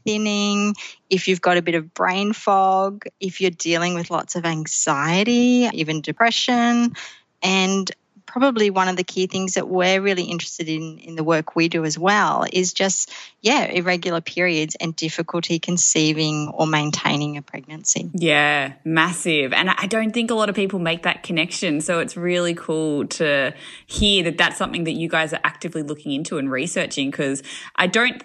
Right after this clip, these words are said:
Speaker 2: I haven't really heard a lot of research coming out between the connection. I mean, I'm sure it's out there, but you don't see it a lot between the connection of fertility and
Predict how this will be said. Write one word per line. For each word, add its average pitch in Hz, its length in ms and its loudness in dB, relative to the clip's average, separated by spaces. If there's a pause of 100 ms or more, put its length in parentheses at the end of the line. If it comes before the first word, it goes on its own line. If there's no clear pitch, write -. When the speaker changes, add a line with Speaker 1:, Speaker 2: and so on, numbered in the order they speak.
(340)
Speaker 2:
I 190 100 8
haven't 285 280 2
really 220 300 0
heard 196 500 2
a 139 40 0
lot 185 200 0
of 170 80 -8
research 175 420 -4
coming 165 300 -4
out 160 360 0
between 175 520 -6
the 190 80 -4
connection. 170 640 -2
I - 80 0
mean, 190 140 0
I'm 180 80 -2
sure 196 180 -2
it's 170 140 -2
out 170 100 2
there, 170 100 -2
but 151 120 -4
you 165 80 -6
don't 180 340 -2 (160)
see 180 360 -2
it 185 60 0
a 185 40 2
lot 151 240 0
between 170 260 -4
the 160 60 -2
connection 160 480 -4
of 147 180 -2
fertility 190 800 -2
and 190 400 2